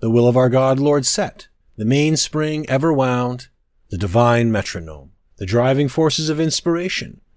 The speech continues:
of innovation, of discovery in all forms, magical, technological, spiritual. But we often forget,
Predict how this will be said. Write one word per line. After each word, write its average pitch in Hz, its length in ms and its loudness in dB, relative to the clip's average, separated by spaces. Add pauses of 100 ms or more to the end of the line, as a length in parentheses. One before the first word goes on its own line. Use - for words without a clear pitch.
(120)
of - 160 -10
innovation, 135 720 0 (220)
of 110 120 -4
discovery 135 580 0
in 107 100 -4
all 180 380 0
forms, - 760 -4 (240)
magical, 143 680 0 (280)
technological, 123 1000 -2 (240)
spiritual. - 680 0 (520)
But 147 80 -2
we 170 160 0
often 226 400 -2
forget, 123 600 -2